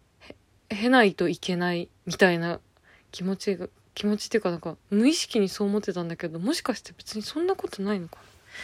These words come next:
いや、でもなんか、まあ、ど-、どっち、やんなきゃいけないっていうわけじゃないけど、多分そういうの話し合えたら楽しいだろうなとは思うんだけど、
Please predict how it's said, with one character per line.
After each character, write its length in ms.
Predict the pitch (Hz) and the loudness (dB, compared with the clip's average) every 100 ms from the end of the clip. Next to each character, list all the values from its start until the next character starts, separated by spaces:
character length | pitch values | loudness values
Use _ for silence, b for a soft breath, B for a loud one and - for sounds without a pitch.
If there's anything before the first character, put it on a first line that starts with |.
| B B B B - | B B B B 2
い 40 | |
や、 80 | 262 | 6
で 120 | 381 480 | 6 4
も 60 | |
な 140 | 247 359 | 2 2
ん 80 | 349 | 2
か、 180 | 208 - B B B - - | 0 0 B B B -20 -6
ま 140 | 247 262 | 2 4
あ、 40 | |
ど-、 200 | 220 320 - - | 6 4 2 4
ど 140 | 302 | 4
っ 20 | - - | 4 -4
ち、 440 | - 403 381 294 - | 4 4 4 -2 0
や 220 | 269 339 | 6 6
ん 80 | 480 | 6
な 80 | 494 | 4
き 140 | - | 4
ゃ 20 | |
い 80 | 269 | 4
け 160 | - 254 | 4 2
な 100 | 262 | 2
い 60 | |
っ 60 | 254 | 0
て 140 | - | 0
い 40 | 220 | 0
う 60 | |
わ 100 | 214 | 0
け 120 | - | -2
じ 120 | 196 208 | -2 0
ゃ 20 | |
な 140 | 202 | 2
い 80 | 202 | 0
け 100 | - | -4
ど、 100 | 180 | -2
多 100 | - | 0
分 140 | 320 254 | 2 0
そ 120 | - | 0
う 60 | 359 | 2
い 20 | |
う 40 | |
の 140 | 269 - B B B | 2 0 B B B
話 360 | - - 269 320 | -6 0 0 2
し 120 | - | 4
合 120 | 370 | 6
え 40 | 339 | 6
た 140 | 233 | 2
ら 80 | 208 | 2
楽 360 | 185 202 214 254 | 0 0 0 0
し 100 | 339 | 0
い 80 | 294 | 4
だ 120 | 220 | 4
ろ 140 | 196 | 4
う 40 | 190 | 4
な 200 | 208 220 | 4 4
と 220 | - 190 | 2 2
は 100 | 185 | 2
思 380 | 202 208 220 220 | 2 4 4 6
う 40 | |
ん 100 | 196 | 4
だ 100 | 185 | 0
け 160 | - 170 | -4 -4
ど、 320 | 180 175 | 0 0